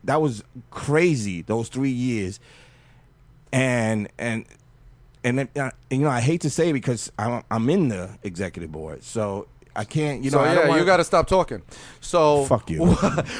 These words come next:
Speaker 2: what one, uh, my man Dubs eight oh four, one of your guys says, "One eighty since E M S has been taken over and made this local, sorry if I have to say the word, stronger." <laughs> That's right. We don't like to use stronger anymore 'cause they <laughs> use the strong slate, so that's a good one, Dubs.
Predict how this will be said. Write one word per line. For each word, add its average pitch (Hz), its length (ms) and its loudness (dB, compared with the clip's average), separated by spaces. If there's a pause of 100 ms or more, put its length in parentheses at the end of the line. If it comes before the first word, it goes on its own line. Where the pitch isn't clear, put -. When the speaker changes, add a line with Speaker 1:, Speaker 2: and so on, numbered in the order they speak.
(180)
Speaker 2:
what 156 360 4
one, 175 340 0
uh, 127 260 -4
my 151 220 0
man 202 320 0
Dubs 185 260 4
eight 196 140 2
oh 185 80 2
four, 190 280 0
one 170 140 0
of 175 60 -6
your 180 140 -2
guys 139 280 0
says, 135 220 -4
"One 170 260 -2
eighty 170 360 -2
since 120 360 -10
E 156 160 -6
M 139 120 -4
S 139 200 -4
has 123 100 -12
been 117 140 -10
taken 131 320 -6
over 127 300 -4
and 117 100 -6
made 123 200 -6
this 123 180 -10
local, 123 260 -4
sorry 123 600 -4
if 120 120 -10
I 120 60 -6
have 110 120 -6
to - 80 -16
say 123 180 -6
the 113 80 -8
word, 107 340 -6
stronger." 107 640 -4 (300)
<laughs> - 440 -6 (800)
That's - 400 -2
right. 151 280 0 (320)
We 151 100 2
don't 185 160 4
like 180 160 4
to 165 80 -10
use 170 180 -6
stronger 160 400 2
anymore 139 300 0
'cause 123 160 -6
they 147 140 0
<laughs> - 20 -18
use 165 140 -4
the 143 140 -10
strong - 420 -6
slate, 131 300 -6
so 127 80 -6
that's 123 200 -4
a 147 40 -10
good 135 160 -8
one, 127 160 -6
Dubs. 123 300 -4